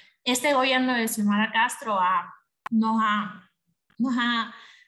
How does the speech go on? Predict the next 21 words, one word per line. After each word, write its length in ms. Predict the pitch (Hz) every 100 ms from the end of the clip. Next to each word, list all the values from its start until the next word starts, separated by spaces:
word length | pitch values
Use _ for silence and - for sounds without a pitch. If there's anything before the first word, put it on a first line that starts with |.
| -
ha 100 | 262
dado 160 | 262
un 100 | 277
poco 260 | 254 254 285
de 120 | 254
justicia, 460 | 233 220 269 277 247
como 220 | 233 220
el 80 | 214
caso 280 | 214 220 233
de 100 | 202
Herminio 380 | 202 208 208
Eras. 340 | 196 254 359 - - _ - - _ _ _ _ _ _ -
Y 340 | 302 320 320 220
bueno, 240 | 202 - - - _ _ _
en 160 | 269 262
este 240 | 311 330
periodo 320 | 330 320 294 302
de 60 | 294
amenaza 640 | 269 233 254 302 311 208 - _ _ _ _ _
de 340 | 240 240 247
niña, 580 | 240 277 269 247 247